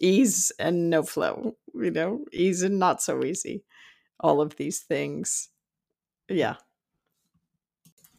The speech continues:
So as I do, I always turn to Spirit and say, <laughs> "Is that it? What more? What more do you want?" And Spirit said, "Listen, this can also be like, I will not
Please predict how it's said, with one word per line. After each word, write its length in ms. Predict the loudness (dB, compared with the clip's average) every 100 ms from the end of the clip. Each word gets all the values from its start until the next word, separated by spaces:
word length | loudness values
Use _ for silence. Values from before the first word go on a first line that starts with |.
| _ _ -2
So 380 | 6 10 10 12
as 240 | 10 10
I 100 | 8
do, 240 | 6 4 4
I 140 | 6
always 260 | 8 6 4
turn 200 | 0 0
to 60 |
Spirit 340 | -2 2 2 2
and 100 | 0
say, 380 | 0 0 -2 -6
<laughs> 100 | 6
"Is 340 | 6 6 0 0
that 180 | -4
it? 180 | -2 -4 0
What 160 | 0
more? 280 | 0 0 -2
What 200 | -2 -6
more 160 | -4 -4
do 80 | -2
you 60 |
want?" 180 | -2 -2
And 180 | -2 -4
Spirit 420 | -2 -2 -2 -2
said, 300 | -4 -6 -8 -14 -20 -8
"Listen, 460 | -2 -2 0 -2 0
this 180 | 0 0
can 200 | 2 0
also 400 | 2 0 0 -2
be 180 | 0 -2
like, 340 | 0 -4 -6 -4
I 120 | -2
will 260 | 0 0 -2
not 560 | -2 -2 0 0 -2